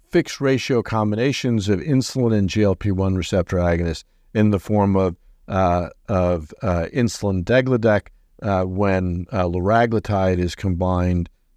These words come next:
uh, with, uh, insulin degludec, uh, and, uh, when lixisenatide is combined, uh, with insulin glargine. Now, this is a,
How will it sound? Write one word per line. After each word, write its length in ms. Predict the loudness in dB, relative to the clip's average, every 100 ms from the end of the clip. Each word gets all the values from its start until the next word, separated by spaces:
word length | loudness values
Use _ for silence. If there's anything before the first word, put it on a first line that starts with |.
| _
uh, 340 | -2 0 -2 -4
with, 500 | -4 2 2 0 -14 -4
uh, 260 | 0 0 0
insulin 420 | -4 -2 -2 0
degludec, 500 | 0 0 0 0 -2 _ _ -8
uh, 260 | -2 -2 -2
and, 440 | 0 2 0 -2 -4
uh, 260 | -2 0 -2 -6 -10
when 440 | -2 0 0 -2
lixisenatide 1120 | 0 -2 0 -2 -2 0 0 0 0 0 0 -4
is 240 | -6 -6
combined, 680 | -4 -2 0 0 0 0 -4 -6
uh, 240 | -2 0
with 220 | 2 0 0
insulin 480 | -2 -2 -2 -2
glargine. 520 | 0 -2 -2 -4 -10 -10 _ _ _ _ _ _ _ _ 0
Now, 180 | 2
this 320 | 4 2 0 0
is 220 | 0 2
a, 240 | 4 2